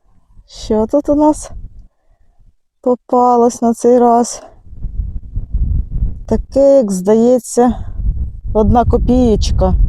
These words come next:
Ну, вона в дуже печальному стані, на жаль. Ну, ви знаєте, я дивлюсь по діаметру монети, дуже схожа вона на Миколу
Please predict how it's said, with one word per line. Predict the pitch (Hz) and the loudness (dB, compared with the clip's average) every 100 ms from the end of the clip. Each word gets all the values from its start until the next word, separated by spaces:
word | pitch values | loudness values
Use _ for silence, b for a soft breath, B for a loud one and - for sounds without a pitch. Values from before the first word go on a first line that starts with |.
| - - - - - - - - - _ - - - - - | -2 -16 -10 -8 -8 -10 -14 -18 -20 _ -20 -18 -14 -14 -2
Ну, | 208 226 | 2 4
вона | 226 240 247 | 4 2 2
в | B B B B B B - - B B B B B B B B B B - | B B B B B B -20 -20 B B B B B B B B B B -8
дуже | 185 262 302 240 | 0 2 4 2
печальному | 220 - 247 262 226 208 208 | 0 0 2 4 4 2 0
стані, | - 175 170 170 175 | -2 0 2 2 0
на | 165 | 0
жаль. | 165 165 160 156 B B B B - _ - - - - - - B B B B B B B B B B B B B - | 0 2 0 -2 B B B B -20 _ -20 -14 -10 -6 -4 -6 B B B B B B B B B B B B B -2
Ну, | 285 | 2
ви | 302 | 4
знаєте, | 302 302 226 | 4 4 4
я | 247 | 2
дивлюсь | 240 262 254 - - | 4 4 2 0 0
по | 233 247 214 B B B B | 2 4 2 B B B B
діаметру | 190 208 262 262 240 220 240 220 | -2 2 4 4 2 2 2 4
монети, | 220 226 302 330 - 190 180 | 4 4 2 2 0 0 2
дуже | 185 247 208 | 0 2 0
схожа | - - 254 233 | -2 0 2 4
вона | 196 180 196 | 2 2 2
на | 214 196 196 196 - B B B B B - - | 2 2 2 2 -2 B B B B B -2 -2
Миколу | 202 - - 247 226 226 | 0 2 2 4 4 2